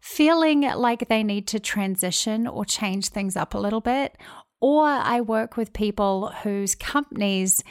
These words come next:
support them to get coaching. If you're one of those people whose company might support you to get coaching, seriously, take advantage of that. And I help people really make the most and drive their careers while they are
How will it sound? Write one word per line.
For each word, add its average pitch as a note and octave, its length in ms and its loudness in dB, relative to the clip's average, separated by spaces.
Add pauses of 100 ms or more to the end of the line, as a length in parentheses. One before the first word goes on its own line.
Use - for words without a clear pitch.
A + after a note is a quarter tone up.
(220)
support - 460 0
them G3 160 0
to G#3+ 100 -2
get F#3 220 -2
coaching. G3 540 0
If A3+ 280 -2
you're A#3+ 80 2
one G#3+ 140 2
of G#3+ 100 0
those G#3 240 2
people G3+ 440 -2
whose G#3+ 220 -2
company G3 480 -6
might G3+ 300 -2
support G3+ 380 -4
you G#3 120 -2
to G#3+ 80 -2
get G#3+ 220 -6
coaching, G#3 720 -2 (560)
seriously, B3 880 2
take A3 280 -2
advantage G#3 560 2
of F3 180 -2
that. A3 460 0 (120)
And C4+ 180 4
I C#4 80 4
help C4+ 460 2
people A#3+ 760 2
really A#3 720 2
make G#3+ 460 0
the B3 80 2
most G3+ 400 2
and G#3 120 0
drive G3 380 0
their F#3+ 140 0
careers G3 500 -6
while F#3+ 220 2
they G3 400 -2
are G3+ 260 0